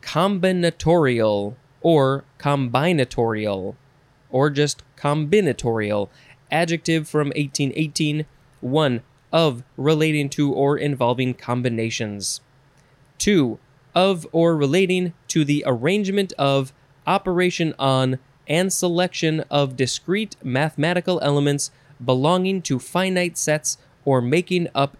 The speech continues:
geometric configurations. Mm. Combinatorially is an adverb.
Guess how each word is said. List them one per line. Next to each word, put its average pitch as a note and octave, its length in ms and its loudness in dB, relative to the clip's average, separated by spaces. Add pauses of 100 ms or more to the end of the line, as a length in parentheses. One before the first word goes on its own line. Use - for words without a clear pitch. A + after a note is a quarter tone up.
(120)
geometric F3+ 720 -2 (120)
configurations. C3+ 1160 -2 (520)
Mm. A#2+ 360 -4 (760)
Combinatorially D#3+ 1400 0 (240)
is B2 160 -2
an B2 140 0
adverb. G#2+ 680 -2